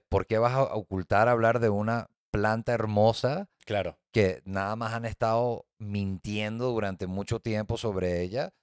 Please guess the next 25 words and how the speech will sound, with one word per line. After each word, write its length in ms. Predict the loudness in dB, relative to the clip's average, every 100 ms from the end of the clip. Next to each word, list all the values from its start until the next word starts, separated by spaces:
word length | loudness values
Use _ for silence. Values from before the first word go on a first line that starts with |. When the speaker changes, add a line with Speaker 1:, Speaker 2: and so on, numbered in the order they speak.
| _ _ -4
Speaker 1:
Porque 280 | -4 0
económicamente 1000 | -2 -2 -4 -2 -4 -4 -4 -2 -4 -2
en 80 | -2
es-, 180 | -2 -6
en 200 | -6 -4
esos 240 | -4 -4 -4
momentos 420 | -4 -4 -6 -4
no 100 | -2
le 100 | -2
convenía 440 | 0 0 0 0 -2
al 100 | 0
planeta. 560 | 0 2 0 -2 -8 -2
Speaker 2:
Claro. 280 | -2 -2 6
Speaker 1:
Bueno, 260 | 8 10 8
al 140 | 4
planeta 420 | 2 2 2 0
sí, 300 | 0 0 -2 _ _ _ -2
a 120 | 2
los 180 | 4 4
lid-, 300 | 4 2 4
a 100 | 8
los 160 | 8 10
dueños 280 | 8 8 6
del 120 | 4
mundo. 400 | 4 2 0 -6